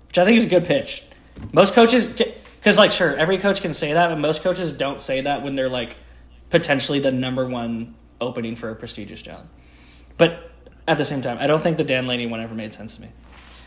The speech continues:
Other thoughts? Sorry, I don't wanna talk for too much at one point, so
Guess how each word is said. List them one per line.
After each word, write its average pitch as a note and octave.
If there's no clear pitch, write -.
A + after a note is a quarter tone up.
Other D#3+
thoughts? C3
Sorry, B2
I C3+
don't D3
wanna C#3+
talk B2+
for C3
too C3
much A#2
at A#2
one A#2
point, A2
so G2+